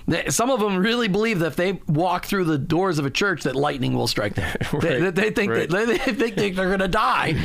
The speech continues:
Speaker 2: <laughs>
Speaker 1: because they haven't been to church for so long. They really should, uh, a-, and, but they're afraid that they're gonna get struck by lightning. So
Speaker 2: Sure.
Speaker 1: I, I try to reassure them that,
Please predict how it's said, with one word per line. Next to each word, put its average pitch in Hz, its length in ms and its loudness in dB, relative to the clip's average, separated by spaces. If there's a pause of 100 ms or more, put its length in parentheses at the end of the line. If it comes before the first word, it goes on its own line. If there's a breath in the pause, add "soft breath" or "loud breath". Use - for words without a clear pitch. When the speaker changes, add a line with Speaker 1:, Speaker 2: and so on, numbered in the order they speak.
Speaker 2:
<laughs> - 120 -6
Speaker 1:
because 190 240 0
they 180 80 2
haven't 240 260 2
been 240 100 2
to 196 80 0
church 196 240 0
for 175 80 0
so 175 160 0
long. 175 220 0
They 165 100 0
really 233 280 2
should, 185 440 0 (300 loud breath)
uh, - 180 0
a-, 170 200 -2
and, 175 260 -2 (100)
but 170 280 0
they're 175 160 2
afraid 156 280 0
that 151 100 -2
they're 254 100 2
gonna 143 140 0
get 123 60 -2
struck 131 200 -2
by 127 100 0
lightning. 107 320 0
So 143 200 0
Speaker 2:
Sure. 107 260 0 (100)
Speaker 1:
I, - 180 0
I 165 80 2
try 180 160 2
to 185 100 2
reassure 180 420 2
them 151 180 0
that, 147 160 -2